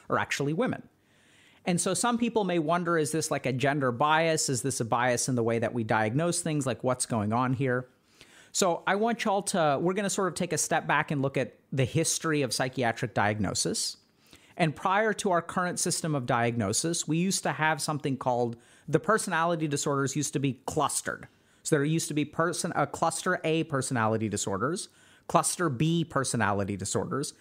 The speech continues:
and cluster C personality disorders. And back in this classification, cluster B included narcissism, histrionic, which is, like, when you have grand-,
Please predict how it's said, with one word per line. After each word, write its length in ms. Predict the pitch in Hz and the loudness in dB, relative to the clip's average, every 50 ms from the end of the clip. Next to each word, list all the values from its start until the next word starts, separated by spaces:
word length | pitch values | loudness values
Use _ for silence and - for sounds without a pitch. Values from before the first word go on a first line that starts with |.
| _ _ - | _ _ -4
and 140 | 139 127 | -4 -2
cluster 340 | - - 107 - - - 143 | 0 0 -2 -2 -2 -4 -4
C 220 | - - - 240 220 | -2 -2 -2 -2 -2
personality 600 | - 98 87 - - 73 85 87 - - - - | -2 -4 -4 -4 -4 -4 -4 -4 -4 -6 -12 -12
disorders. 540 | - - - - - - - - - - _ _ _ _ _ _ _ _ _ _ _ _ _ _ _ _ _ - | -10 -10 -10 -8 -10 -12 -14 -16 -18 -20 _ _ _ _ _ _ _ _ _ _ _ _ _ _ _ _ _ -2
And 140 | 156 135 127 | 0 2 2
back 240 | 160 143 170 180 - | 4 2 2 2 0
in 100 | 220 196 | -2 0
this 160 | 185 180 - | 0 -2 -4
classification, 960 | - - 156 156 - - 120 - 120 - 160 196 214 - - 113 110 147 180 - - _ _ - - - - - _ _ - | -4 -4 -4 -4 -4 -4 -6 -6 -6 -4 -2 -4 -2 -2 -2 -2 -2 -2 -4 -6 -10 _ _ -20 -20 -20 -20 -20 _ _ -2
cluster 440 | - 196 208 202 - - - 196 | 0 2 2 2 2 0 -2 -2
B 460 | 151 127 180 190 185 175 170 175 175 175 | 0 0 0 2 2 2 2 0 0 0
included 600 | 196 175 170 165 - - 190 185 185 180 175 151 | 0 0 0 0 0 0 0 0 0 0 -2 -2
narcissism, 1000 | 143 135 135 135 156 151 - - 170 165 - 165 147 131 160 156 151 165 160 - - - | -2 0 0 0 0 0 -2 -2 -2 0 0 0 0 0 0 -2 -2 -2 -4 -6 -10 -10
histrionic, 920 | - - 175 165 - - - - 170 156 127 98 110 139 170 220 - - | -4 -2 0 0 0 -2 -2 0 0 2 2 2 2 2 0 -2 -2 -2
which 200 | 151 139 135 - | -4 -2 0 -2
is, 140 | 143 123 - | -2 0 0
like, 180 | 135 123 - | -2 -2 0
when 120 | 131 131 127 | 0 0 2
you 220 | 123 123 120 113 | 2 2 2 0
have 300 | 110 117 117 117 107 117 - _ _ _ _ _ - 135 | 0 0 0 0 0 -4 -12 _ _ _ _ _ -8 -4
grand-, 560 | 123 135 135 139 143 143 151 147 135 131 131 | 0 2 4 4 4 2 2 2 2 0 -2